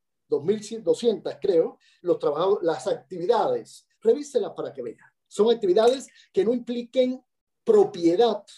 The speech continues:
de medios de producción y mucho menos acumulación de capitales y reinversión. Entonces,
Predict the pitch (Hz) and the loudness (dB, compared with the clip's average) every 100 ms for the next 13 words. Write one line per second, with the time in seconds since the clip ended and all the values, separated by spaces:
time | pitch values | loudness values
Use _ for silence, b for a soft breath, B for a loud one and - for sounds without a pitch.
0 | _ _ _ 147 151 220 220 214 151 156 | _ _ _ 0 0 0 -2 0 0 2
1 | 147 135 131 - 196 170 240 - _ _ | 0 -2 -10 -2 0 0 -4 -14 _ _
2 | - 233 320 311 254 277 240 202 - 185 | -12 -8 -6 -4 -4 -4 -6 -10 -8 -8
3 | 165 151 135 127 202 190 - - _ _ | -2 -2 -2 -8 -6 -6 -6 -12 _ _
4 | _ 143 - - 120 120 113 95 92 - | _ -8 -6 -8 -8 -10 -10 -14 -16 -20
5 | B B 214 160 165 147 135 - 131 - | B B 2 6 6 6 2 0 -4 -4
6 | _ B B B 190 311 359 - | _ B B B -2 0 -2 -4